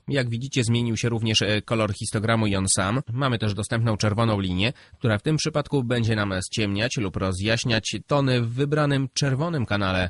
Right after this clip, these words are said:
A ja łapię za ten punkt na dole, w którym znajdują się najciemniejsze cienie i przeciągam go w górę. W ten sposób przemapowuję czerwone tony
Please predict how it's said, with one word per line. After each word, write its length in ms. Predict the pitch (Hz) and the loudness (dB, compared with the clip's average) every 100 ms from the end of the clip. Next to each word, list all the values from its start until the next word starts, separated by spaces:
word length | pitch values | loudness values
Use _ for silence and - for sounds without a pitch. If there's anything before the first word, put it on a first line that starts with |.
| - | -2
A 140 | 165 | 0
ja 100 | 147 | 2
łapię 240 | 143 143 131 | 2 2 0
za 120 | 127 | 2
ten 180 | 123 113 | 0 0
punkt 240 | 147 135 | 0 0
na 180 | 139 117 | 0 2
dole, 260 | 101 101 | 2 0
w 40 | 113 | -2
którym 260 | 110 98 | -2 0
znajdują 440 | 95 101 98 98 101 | 0 2 2 0 0
się 120 | 110 | 0
najciemniejsze 720 | 104 101 110 107 113 131 127 | 0 2 2 2 0 0 -2
cienie 380 | - 98 95 110 - | 0 0 0 -2 -4
i 120 | 196 | -6
przeciągam 600 | - 165 151 156 143 135 | -2 -4 -2 -2 0 0
go 100 | 113 | 0
w 60 | 98 | 0
górę. 320 | 98 92 113 _ | 0 0 -2 _
W 40 | |
ten 140 | - 139 | -2 -2
sposób 360 | 131 123 113 - | -2 -2 -4 -4
przemapowuję 640 | - 117 107 104 110 107 | -2 0 0 -2 0 0
czerwone 380 | 107 107 120 | 0 0 0
tony 100 | 123 | 0